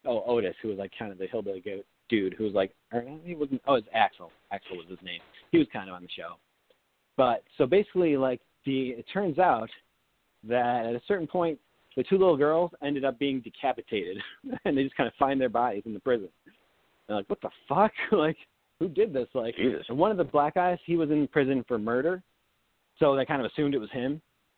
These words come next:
Speaker 1: and they locked him up and that kind of stuff. And, uh, his little boyfriend was kinda trying to help him break out and stuff, and they were gonna get revenge. But it turns out that it wasn't that guy.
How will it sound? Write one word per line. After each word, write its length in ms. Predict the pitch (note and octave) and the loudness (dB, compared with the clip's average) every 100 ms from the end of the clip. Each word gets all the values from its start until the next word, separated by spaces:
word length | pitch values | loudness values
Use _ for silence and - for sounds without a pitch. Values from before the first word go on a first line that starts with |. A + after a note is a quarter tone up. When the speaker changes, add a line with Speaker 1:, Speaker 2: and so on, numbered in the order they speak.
| _ | _
Speaker 1:
and 260 | G#2+ A2+ A2+ | -6 -4 -2
they 80 | G#2+ | 0
locked 320 | B2 B2 - | 2 2 0
him 160 | C#3+ B2 | -4 -2
up 280 | A#2 A2 | -2 -2
and 120 | A#2+ A#2 | -4 -4
that 160 | A2 - | -6 -6
kind 120 | A#2 | -10
of 60 | |
stuff. 300 | - B2 A2+ - _ _ _ _ | -2 0 0 -4 _ _ _ _
And, 260 | F#2 G2 G2 | -10 -10 -12
uh, 200 | G2 F#2 F#2+ | -18 -18 -14
his 100 | B2 | -8
little 140 | A#2+ G#2+ | -4 -4
boyfriend 440 | A#2+ B2 - B2 | -2 -4 -4 -8
was 100 | A2+ - | -10 -14
kinda 160 | A#2+ G#2 | -14 -12
trying 160 | B2+ G#2+ | -14 -12
to 60 | |
help 160 | G#2+ G#2+ | -12 -10
him 80 | G#2+ | -10
break 260 | G2+ G#2+ | -10 -8
out 240 | A#2 G#2+ A2 | -6 -6 -8
and 100 | G2 - | -12 -8
stuff, 240 | G#2+ G2+ G#2 | -4 -4 -8
and 140 | G2 | -14
they 80 | G2+ | -10
were 80 | G2 | -10
gonna 120 | G2 | -10
get 140 | G2+ | -14
revenge. 400 | F#2 A2+ A#2 A2 - _ _ _ _ _ - | -14 -20 -20 -20 -20 _ _ _ _ _ 0
But 180 | B2 G#2+ | 0 0
it 120 | - | -2
turns 260 | F#3+ G3 E3+ | 0 2 4
out 240 | E3 D3 | 4 2
that 100 | B2+ | -2
it 40 | A#2+ | -2
wasn't 420 | C#3+ A#3 G#3+ C#3+ | 2 2 2 -2
that 180 | A#2 - | -4 -2
guy. 400 | A#2 G#2+ G#2 | -4 -2 -6